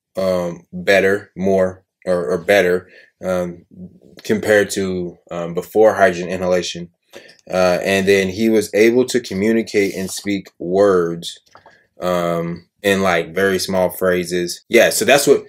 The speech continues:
yeah, so that's what it says, basically, uh, what, uh, his recovery looked like on hydrogen inhalation after two months. And so, um, I'm gonna go ahead and turn over to the next page and let's see what else it says in the following months.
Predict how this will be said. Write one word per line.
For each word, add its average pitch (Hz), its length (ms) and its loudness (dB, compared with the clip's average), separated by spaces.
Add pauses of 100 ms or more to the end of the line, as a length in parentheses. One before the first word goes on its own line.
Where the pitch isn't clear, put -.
(160)
yeah, 123 120 4
so - 100 -2
that's 131 200 4
what 170 100 8
it 131 60 4
says, 117 320 2
basically, 98 580 -2 (360)
uh, 87 420 -2 (220)
what, 104 720 2 (500)
uh, 92 420 0
his 104 200 0
recovery 101 580 2
looked 98 300 0
like 85 380 -2
on 90 140 -6
hydrogen 95 360 0
inhalation 90 560 -4
after - 260 -10
two - 260 -2
months. - 440 -4 (480)
And 95 160 -4
so, 92 540 4 (340)
um, 92 480 -4
I'm 107 100 -4
gonna 117 60 2
go 117 120 6
ahead 113 160 6
and 107 100 0
turn 113 160 0
over 107 120 0
to 110 100 0
the 101 100 -4
next 147 240 4
page 127 260 4
and 120 80 0
let's 117 180 2
see 120 140 0
what 113 160 4
else 110 200 4
it 107 80 -4
says 104 460 0 (300)
in 104 100 -4
the 101 80 -2
following 101 460 4
months. - 580 -10